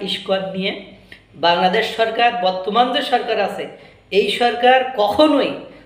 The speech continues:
নিষিদ্ধের প্রশ্ন তো দূরের কথা, ওই যে রেজনা ম্যাডাম বলেছেন, আমরা আলোচনাও করিনি,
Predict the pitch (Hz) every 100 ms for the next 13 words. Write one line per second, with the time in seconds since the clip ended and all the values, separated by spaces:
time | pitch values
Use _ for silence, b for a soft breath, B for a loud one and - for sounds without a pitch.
0 | B 170 196 202 247 202 254 254 226 220
1 | - - 220 220 185 220 214 214 220 247
2 | 254 233 202 226 226 226 247 254 247 247
3 | 233 247 - 185 202 214 - 226 330 -
4 | 233 196 180